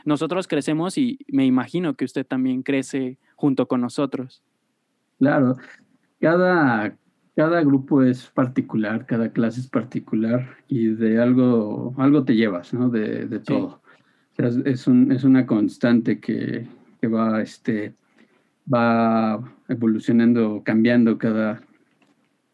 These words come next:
Speaker 2: cada que uno da clases, da un curso, van cambiando las condiciones, ¿no? Etcétera, etcétera. Pero pensando en esta, esto que me preguntas de cuándo me, cuándo, este, entra esta vocación,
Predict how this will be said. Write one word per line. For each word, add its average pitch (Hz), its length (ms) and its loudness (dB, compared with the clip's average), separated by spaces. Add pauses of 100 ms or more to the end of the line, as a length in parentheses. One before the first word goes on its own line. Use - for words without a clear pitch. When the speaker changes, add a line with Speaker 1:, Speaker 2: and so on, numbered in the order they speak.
Speaker 2:
cada 117 240 2
que - 120 -4
uno 110 260 4
da 104 160 -4
clases, 110 380 -2
da 107 100 -4
un 101 80 -4
curso, 104 600 -4
van 107 200 -2
cambiando 104 360 -2
las 98 180 -6
condiciones, 104 760 0
¿no? 120 260 0 (640)
Etcétera, 131 420 0
etcétera. 120 480 -2 (580)
Pero 143 420 4
pensando 160 480 2
en 190 100 2
esta, 165 360 0
esto 131 200 -2
que 143 120 0
me 139 100 2
preguntas 127 400 2
de 113 120 -2
cuándo 143 340 2
me, 117 360 0
cuándo, 147 480 2
este, - 280 -4
entra 127 220 2
esta 131 220 -2
vocación, 131 640 -2